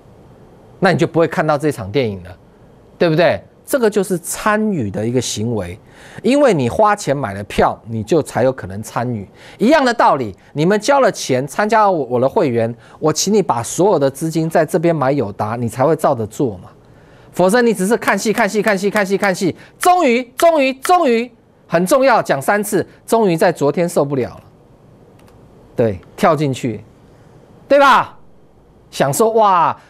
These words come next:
明天再涨一根了，我就怎么样出掉，我就吃老船长的豆腐。”是，哈哈，我的豆腐那么好吃啊，你就赔了吗？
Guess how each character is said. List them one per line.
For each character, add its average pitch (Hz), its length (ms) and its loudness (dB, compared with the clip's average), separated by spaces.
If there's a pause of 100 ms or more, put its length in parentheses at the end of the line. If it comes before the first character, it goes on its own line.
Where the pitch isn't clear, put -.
(140)
明 185 200 0
天 226 220 0
再 214 240 0
涨 151 240 -2
一 190 80 0
根 202 220 2
了， 143 200 0 (600)
我 143 120 0
就 202 120 2
怎 156 120 0
么 127 60 -2
样 160 160 2
出 180 220 0
掉， 175 260 2
我 127 80 -4
就 220 80 0
吃 254 280 -2
老 170 140 4
船 180 200 -2
长 156 120 0
的 139 80 0
豆 143 220 0
腐。” 101 240 -12 (340)
是， - 140 0 (460)
哈 170 100 0
哈， 104 180 -10 (1400)
我 113 120 -4
的 135 100 0
豆 160 180 2
腐 117 140 -4
那 139 80 0
么 147 80 -2
好 110 160 -8
吃 - 240 -12
啊， 101 80 -8 (2500)
你 117 120 -2
就 165 100 2
赔 120 240 -2
了 117 80 -2
吗？ 107 180 -6